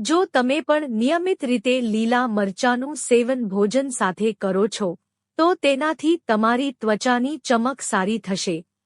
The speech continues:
અને તમારા ચહેરા પરના ડાઘ પણ દૂર થવા લાગશે. સાત, છાતીમાં બળતરા થતી હોય તો કેળા ખાવા જોઈએ. આઠ,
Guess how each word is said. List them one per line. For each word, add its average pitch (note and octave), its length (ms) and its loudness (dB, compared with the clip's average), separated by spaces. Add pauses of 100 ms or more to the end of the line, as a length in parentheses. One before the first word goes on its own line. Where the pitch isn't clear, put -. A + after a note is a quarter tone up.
(120)
અને A#3+ 280 2
તમારા B3+ 520 0
ચહેરા A#3 460 -2
પરના B3 480 0
ડાઘ G#3 420 0
પણ C4+ 360 -4
દૂર C#4+ 280 0
થવા A3 380 -2
લાગશે. D#3+ 460 -4 (1000)
સાત, E4+ 500 0 (200)
છાતીમાં D4 800 0
બળતરા B3+ 440 2
થતી A#3+ 440 -4
હોય A3+ 320 2
તો - 240 2
કેળા B3 500 2
ખાવા G#3+ 360 0
જોઈએ. E3+ 440 -4 (960)
આઠ, E4+ 340 4